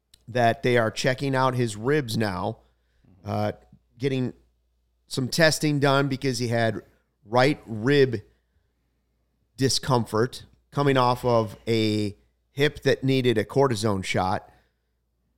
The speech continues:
And this is a twelve-game stretch against teams that are over ninety game, more than ninety games under five hundred. The White Sox and the Royals are this homestand.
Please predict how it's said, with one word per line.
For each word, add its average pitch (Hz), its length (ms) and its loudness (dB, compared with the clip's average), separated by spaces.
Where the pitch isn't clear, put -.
And 143 400 4
this 202 200 0
is 240 60 -4
a 254 80 -2
twelve-game 180 680 2
stretch 127 560 0
against 131 340 -4
teams 147 320 -2
that 143 100 0
are 131 200 0
over 123 340 0
ninety 170 520 0
game, 165 340 0
more 180 320 8
than 139 220 -2
ninety 170 360 0
games 127 540 0
under 135 240 2
five 113 340 0
hundred. 90 360 -8
The 90 60 -8
White 127 420 0
Sox 139 600 -2
and 113 120 -4
the 104 60 -4
Royals 101 640 2
are 98 160 -6
this 101 240 -6
homestand. 95 640 -6